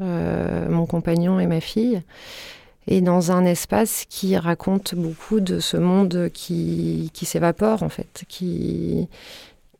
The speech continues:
qu'on a détruit. Et, alors, j'ai pas eu envie de le raconter de manière triste, mais plutôt de manière, euh, euh, potache.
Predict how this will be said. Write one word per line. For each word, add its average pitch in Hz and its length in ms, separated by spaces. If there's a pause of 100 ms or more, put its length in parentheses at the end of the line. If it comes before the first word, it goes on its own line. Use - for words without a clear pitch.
(120)
qu'on 180 140
a 160 80
détruit. 185 580 (360)
Et, 170 440 (320)
alors, 175 220
j'ai 175 120
pas 220 100
eu 240 80
envie 196 200
de 185 60
le 175 40
raconter 170 380
de 170 40
manière 160 300
triste, - 640 (100)
mais 170 240
plutôt - 400
de 180 140
manière, 165 460
euh, 160 480 (720)
euh, 160 760 (420)
potache. - 680